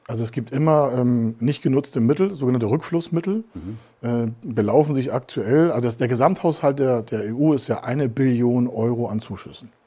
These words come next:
Speaker 2: Hm.
Speaker 1: Da
Speaker 2: Da
Speaker 1: kann man,
Speaker 2: müssen
Speaker 1: kann
Speaker 2: wir
Speaker 1: man
Speaker 2: schon mal drüber nachdenken, wie viel
Speaker 1: Ja,
Speaker 2: Null das
Speaker 1: genau.
Speaker 2: sind. Wir reden ja
Speaker 1: Und das
Speaker 2: nicht
Speaker 1: sind
Speaker 2: mehr über
Speaker 1: tausend, äh, ne, tausend Milliarden.
Speaker 2: Tausend
Speaker 1: So,
Speaker 2: Milliarden.
Speaker 1: so, da, das ist erstmal für viele sehr abstrakt. Wenn man jetzt die letzte aktuelle Veranstaltung nimmt, da waren halt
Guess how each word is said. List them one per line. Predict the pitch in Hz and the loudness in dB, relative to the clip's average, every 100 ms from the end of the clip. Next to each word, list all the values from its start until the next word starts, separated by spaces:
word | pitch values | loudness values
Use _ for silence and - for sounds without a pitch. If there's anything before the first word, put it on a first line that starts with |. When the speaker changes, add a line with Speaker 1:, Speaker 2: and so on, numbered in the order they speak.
| _ _ _ _ | _ _ _ _
Speaker 2:
Hm. | 82 107 123 - | -6 -6 -6 -12
Speaker 1:
Da | - 117 | -10 -6
Speaker 2:
Da | 113 | -2
Speaker 1:
kann | 117 | 2
man, | 104 | 2
Speaker 2:
müssen | 117 | 4
Speaker 1:
kann | |
Speaker 2:
wir | 139 | 2
Speaker 1:
man | 143 | 4
Speaker 2:
schon | |
mal | 101 | 2
drüber | 92 90 | 2 0
nachdenken, | 92 - 101 | 0 -2 -4
wie | 76 90 | -2 -2
viel | 87 | 2
Speaker 1:
Ja, | 101 | 4
Speaker 2:
Null | 123 | 4
das | |
Speaker 1:
genau. | 117 123 | 4 4
Speaker 2:
sind. | 190 | 4
Wir | 202 | 4
reden | 107 101 | 2 2
ja | |
Speaker 1:
Und | - | 0
das | 127 | 0
Speaker 2:
nicht | 139 | 0
Speaker 1:
sind | |
Speaker 2:
mehr | 117 143 | 4 6
über | |
Speaker 1:
tausend, | 143 139 139 - _ - - | 4 2 -4 -10 _ -12 -4
äh, | 120 | 0
ne, | 147 | 0
tausend | 127 127 117 | 0 0 2
Milliarden. | 113 113 165 220 - - - | 2 0 -2 -6 -12 -14 -6
Speaker 2:
Tausend | 92 117 | -4 -2
Speaker 1:
So, | 107 92 | -4 -6
Speaker 2:
Milliarden. | 80 69 64 | -6 -6 -6
Speaker 1:
so, | 110 135 143 | -8 -8 -12
da, | 110 - | -14 -6
das | 127 151 | -4 0
ist | 156 | 0
erstmal | 143 143 | 2 0
für | - 131 | -2 0
viele | 151 135 | 4 4
sehr | 117 131 | 6 2
abstrakt. | 110 - 107 90 - - - - - | 0 -4 -6 -6 -12 -20 -20 -10 -2
Wenn | 120 | 2
man | 123 | 2
jetzt | 127 - - | 2 -4 -6
die | 120 117 113 | -4 -2 -2
letzte | 98 107 120 131 143 | -4 -6 -6 0 0
aktuelle | 127 123 139 | 0 0 2
Veranstaltung | 160 151 156 143 139 | 4 2 2 0 0
nimmt, | 143 147 - - - | -2 -4 -8 -20 -12
da | 110 | -6
waren | 120 120 | -2 -2
halt | 107 | -4